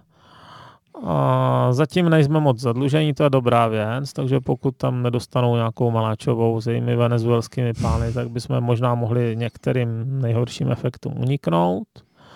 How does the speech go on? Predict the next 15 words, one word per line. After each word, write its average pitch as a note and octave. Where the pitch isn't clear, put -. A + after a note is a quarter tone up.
Na F3+
druhou G3
stranu E3+
je D#3+
vidět, C#3
že C#3
ten C#3+
stát C3
v B2+
některých B2+
věcech A#2+
vůbec A2+
neví, A2
co -
dělá. G#2